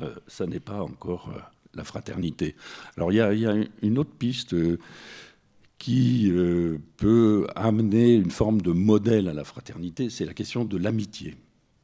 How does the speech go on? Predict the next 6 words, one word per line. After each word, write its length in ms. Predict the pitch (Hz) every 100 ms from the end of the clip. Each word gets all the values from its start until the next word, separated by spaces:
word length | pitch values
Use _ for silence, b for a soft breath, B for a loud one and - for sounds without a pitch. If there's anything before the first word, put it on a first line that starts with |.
| _ _ _ _ _ _ -
Alors, 340 | 90 87 85 - -
euh, 420 | - 78 71 67 76 B B B B B
là, 260 | - 98 123
sur 320 | 123 - 104
cette 240 | - 95
piste-là, 680 | - 113 - 95 92 127 147